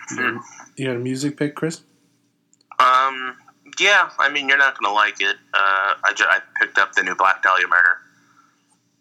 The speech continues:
Speaker 2: Um, they're a band that I've been listening to since high school.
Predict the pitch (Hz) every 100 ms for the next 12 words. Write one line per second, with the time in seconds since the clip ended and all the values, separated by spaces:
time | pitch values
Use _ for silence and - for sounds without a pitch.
0 | _ _ - 98 98 101 98 95 95 92
1 | 92 95 90 92 - 90 - 113 - 92
2 | 101 98 - 92